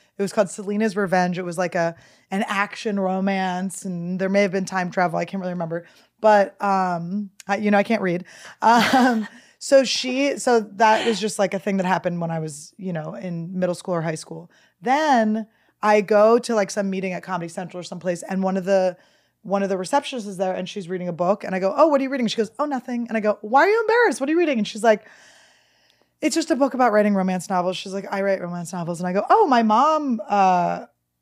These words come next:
used to write romance novels, and she wrote a romance novel, and she went to Romance Wri-, Writers of America." She goes, "Oh, I'm a part of that." And I go, "Yeah, she won best, like, uh, best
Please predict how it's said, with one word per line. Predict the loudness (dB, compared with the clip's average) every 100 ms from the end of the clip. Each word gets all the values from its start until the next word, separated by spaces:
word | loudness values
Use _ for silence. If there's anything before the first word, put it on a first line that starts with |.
| _ _ _ _
used | -2 -2 0
to | 2
write | 2 2
romance | 2 0 -2 -2
novels, | -2 -2 -8
and | -8
she | -4
wrote | 0 0
a |
romance | 0 -2 -4
novel, | -6 -6
and | -6
she | -8 -10
went | -8 -8 -8
to | -6
Romance | -4 -4 -4
Wri-, | -6 -8
Writers | -4 -4 -4
of | -6
America." | -4 -4 -4
She | -8
goes, | -8 2
"Oh, | 4 6
I'm | 6
a | 2
part | 2 0
of | 2
that." | -2
And | -2
I |
go, | -2 -4 -10 _ 2
"Yeah, | 4
she | 4 0
won | 2 4 4 4
best, | 2 0 -2
like, | -2 -2 -6 _ _ _ _ -4
uh, | 0 2 0 -2 -6 -10 -16 _ _ _ _ _ _ _ -2
best | 0 0